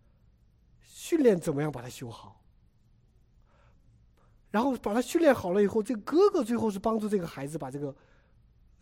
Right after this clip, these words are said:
这个玩具修好。不是说明爸爸没有能力直接的就把你所求的玩具修好做好，他乐意教别人，而这种教的话，是很需要能力、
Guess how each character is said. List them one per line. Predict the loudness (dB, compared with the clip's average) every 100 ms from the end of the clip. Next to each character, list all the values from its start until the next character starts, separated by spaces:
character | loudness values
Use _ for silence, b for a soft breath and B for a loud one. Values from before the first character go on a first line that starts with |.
| -8
这 | -4
个 | -4
玩 | -4
具 | -6 -6
修 | -6 -8
好。 | -8 -20 -20 _ _ _ _ _ _ _ _ _ _ _ -20 b b 0
不 | 4
是 | 6
说 | 4 2
明 | 2 2 -2 -2
爸 | 0 2
爸 | 4 4
没 | 6 6
有 | 8 6
能 | 6 2
力 | 2 -2
直 | -4 -4
接 | -2 4 6
的 | 6
就 | 2 0
把 | -4 -8 -12 -4
你 | -4
所 | -2
求 | -6 -4 -4
的 | -4 -4 B
玩 | -4 -2
具 | 0
修 | -2 -2
好 | -4
做 | -8 -10
好， | -10 -18 -20 _ _ _ b b b
他 | -6 2
乐 | 6 8 8
意 | 4 2 -2 B B
教 | -8 -4 -2
别 | 0 0
人， | -2 -8 -14 _ b b b
而 | -2 2
这 | 4
种 | 2 -4
教 | -4 -4 -2
的 | -4
话， | -2 -6 -8 -16 _ _ _ _ b b
是 | -4 -2
很 | 0 0 0
需 | -2 -2
要 | -2
能 | 0 -2
力、 | -2 -4